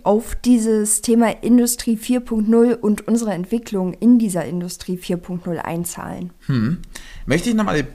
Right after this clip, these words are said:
Speaker 2: Brücke schlagen zum vorherigen Punkt. Da war ich noch nicht ganz fertig, beziehungsweise habe ich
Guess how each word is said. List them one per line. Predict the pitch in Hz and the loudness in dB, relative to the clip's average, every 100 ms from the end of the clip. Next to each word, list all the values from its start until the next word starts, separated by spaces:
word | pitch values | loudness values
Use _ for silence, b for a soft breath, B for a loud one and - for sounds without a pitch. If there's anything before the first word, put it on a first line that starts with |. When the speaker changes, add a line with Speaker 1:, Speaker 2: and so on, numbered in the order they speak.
| - | -8
Speaker 2:
Brücke | 175 190 | -6 -6
schlagen | 170 170 147 | -6 -4 -4
zum | 127 | -8
vorherigen | 120 165 196 226 214 185 | -6 -2 -2 -2 -4 -4
Punkt. | 180 214 240 - B B B | -2 -2 -4 -8 B B B
Da | 139 | -4
war | 156 | 0
ich | 175 | 2
noch | 165 | 2
nicht | 156 214 - - - | 2 0 -4 -12 -4
ganz | 190 254 - | -2 0 -2
fertig, | 220 196 | 0 0
beziehungsweise | 175 170 180 165 143 139 156 | 2 2 2 2 0 -2 -6
habe | 143 | -2
ich | 170 | -2